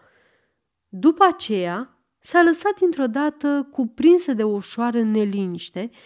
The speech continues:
care s-a transformat imediat într-o teamă îngrozitoare.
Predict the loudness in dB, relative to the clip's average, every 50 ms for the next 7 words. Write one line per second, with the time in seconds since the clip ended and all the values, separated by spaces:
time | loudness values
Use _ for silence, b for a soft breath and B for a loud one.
0 | b b b b b b b b b b 0 2 2 2 2 2 2 2 2 2
1 | 0 0 0 -2 -2 0 0 0 -2 -2 -2 -2 -2 -2 0 0 -2 -2 -2 -2
2 | -4 _ _ _ _ _ _ _ _ 0 0 2 2 0 -2 -2 _ 0 0 2
3 | 2 2 0 -2 -4 -6 -8 -8 -10 -12 -10 -8 -8 -6 -6 -8 -10 -14 -16